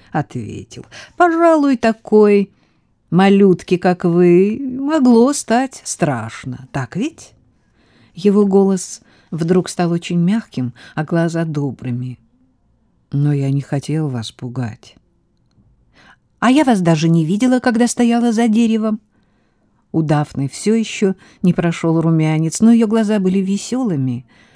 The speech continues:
Она тихо вздохнула. «Мне кажется, я стала немного чудной с тех пор, с тех пор, как осталась одна с сыном. Это огромная ответственность.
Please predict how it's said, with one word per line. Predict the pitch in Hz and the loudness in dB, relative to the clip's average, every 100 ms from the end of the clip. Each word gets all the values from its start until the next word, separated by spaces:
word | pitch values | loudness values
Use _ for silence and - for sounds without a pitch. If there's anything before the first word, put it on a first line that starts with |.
| _ | _
Она | 170 170 | 0 0
тихо | 170 226 220 202 | 0 -6 -6 -8
вздохнула. | 185 139 156 - - 113 104 113 - _ _ _ _ _ _ _ _ _ _ - - - | -8 -4 -6 -6 -8 -8 -8 -16 -18 _ _ _ _ _ _ _ _ _ _ -18 -14 0
«Мне | 226 | 0
кажется, | - 247 - 202 | 2 -4 -2 0
я | 190 190 180 165 - _ _ _ _ | 2 2 0 -4 -10 _ _ _ _
стала | - - 247 208 | -12 0 2 4
немного | 190 190 202 185 180 180 - _ _ _ _ _ _ - | 4 4 4 2 0 0 -4 _ _ _ _ _ _ -6
чудной | - 277 196 185 143 123 110 - - | 0 2 4 2 2 -4 -10 -20 -16
с | - | -4
тех | 175 - | -4 -2
пор, | - 226 - - - - _ _ _ _ _ _ _ _ _ - | -2 -4 -4 -18 -20 -20 _ _ _ _ _ _ _ _ _ -18
с | - | -14
тех | 262 - | -14 -4
пор, | 214 | -4
как | 180 170 160 - | -2 -6 -10 -10
осталась | - - 170 170 165 - - - _ _ _ _ _ - | -12 -10 -6 -6 -6 -10 -14 -18 _ _ _ _ _ -8
одна | 156 156 147 156 | -6 -4 -4 -4
с | |
сыном. | - - 110 107 113 - _ _ _ _ _ _ _ _ - - | -8 -10 -12 -14 -18 -20 _ _ _ _ _ _ _ _ -20 -6
Это | 196 202 | 0 2
огромная | 202 208 226 170 143 | 2 4 4 4 0
ответственность. | - 143 - - - 113 117 - - | -4 -6 -6 -14 -12 -12 -12 -16 -20